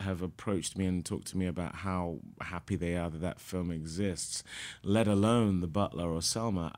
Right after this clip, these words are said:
A, a British actor, a black British actor, should not be being afforded that <laughs> opportunity outside of what I deem to be something divine going on. And so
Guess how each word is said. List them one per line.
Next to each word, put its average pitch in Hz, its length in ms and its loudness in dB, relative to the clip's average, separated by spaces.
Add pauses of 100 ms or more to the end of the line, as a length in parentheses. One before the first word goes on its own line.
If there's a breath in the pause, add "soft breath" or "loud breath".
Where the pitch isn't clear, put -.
(120)
A, - 80 0 (120)
a 143 80 6
British 139 400 2
actor, 69 500 -6
a - 40 -6
black 104 420 0
British 87 240 -4
actor, 80 320 -2
should - 200 -4
not 87 300 2
be 85 100 -2
being 78 280 0
afforded 78 420 -4
that 82 180 0
<laughs> 92 80 2
opportunity - 720 4 (380 loud breath)
outside 131 480 6
of 113 140 4
what 113 160 8
I 113 160 8
deem 101 240 6
to 92 120 -4
be 92 140 2
something 87 420 0
divine 82 440 -2
going 64 320 -6
on. 60 160 -8
And 92 160 0
so 104 320 4